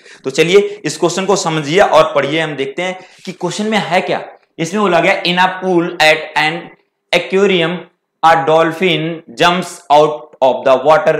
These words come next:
traveling at twenty centimeter per second।" ये बोल रहे हैं वाटर में जो ट्रेवलिंग कर रही है वो बीस centimeter per second के हिसाब से आगे बढ़ रही है। ठीक है, ये बोल रहे हैं कि अगर उसका height above water level after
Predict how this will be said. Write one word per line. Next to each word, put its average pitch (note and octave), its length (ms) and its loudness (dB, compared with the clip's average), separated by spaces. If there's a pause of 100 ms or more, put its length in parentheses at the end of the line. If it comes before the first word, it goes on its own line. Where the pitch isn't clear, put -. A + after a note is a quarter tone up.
(200)
traveling C#3+ 460 -4
at A#2+ 200 -4 (540)
twenty E3 320 -2 (100)
centimeter C#3 640 -4 (160)
per D3+ 140 4
second।" B2 360 -6 (120)
ये D#3+ 60 -2
बोल D#3+ 140 -2
रहे F#3 80 0
हैं D3 100 -6
वाटर C3+ 300 2
में E3+ 120 -4
जो F3 80 2
ट्रेवलिंग D#3+ 440 -2
कर C#3 140 2
रही C3 100 -2
है D3+ 60 -2
वो E3+ 100 0 (100)
बीस G#3 380 0
centimeter C#3+ 560 -4
per F3+ 200 2
second C#3+ 300 -6
के C#3 80 -4
हिसाब A#2+ 240 -2
से E3+ 120 -2 (120)
आगे A#2+ 200 2
बढ़ G#2+ 180 -4
रही F#2 160 -8
है। E2 80 -16 (260)
ठीक E3+ 160 -4
है, - 340 -4
ये F3 100 2
बोल F3+ 160 2
रहे D3 100 -2
हैं E3 100 -2
कि F#3+ 80 -2
अगर D#3 280 0
उसका F3 340 0
height D#3 240 0 (100)
above D#3 280 0
water C#3 380 0
level C#3 340 -2 (360)
after D#3+ 300 2